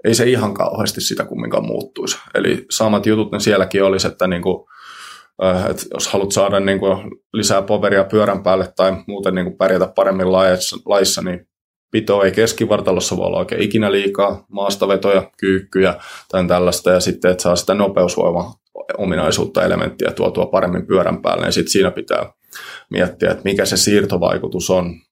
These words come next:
salilta, jostain harjoitteesta siihen pyörän päälle, vai pitäisikö se olla sitten niin kuin enemmän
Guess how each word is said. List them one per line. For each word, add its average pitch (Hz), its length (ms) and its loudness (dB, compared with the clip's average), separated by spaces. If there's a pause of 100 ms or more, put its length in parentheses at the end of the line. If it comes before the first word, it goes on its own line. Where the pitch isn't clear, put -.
(220)
salilta, 95 680 0
jostain 95 440 2
harjoitteesta 90 720 -2
siihen 90 260 -2
pyörän 95 360 0
päälle, 90 260 0
vai 87 160 0
pitäisikö 92 400 0
se 92 100 0
olla 90 220 2
sitten - 400 -6
niin 90 140 -2
kuin 90 260 -4 (760)
enemmän 98 480 2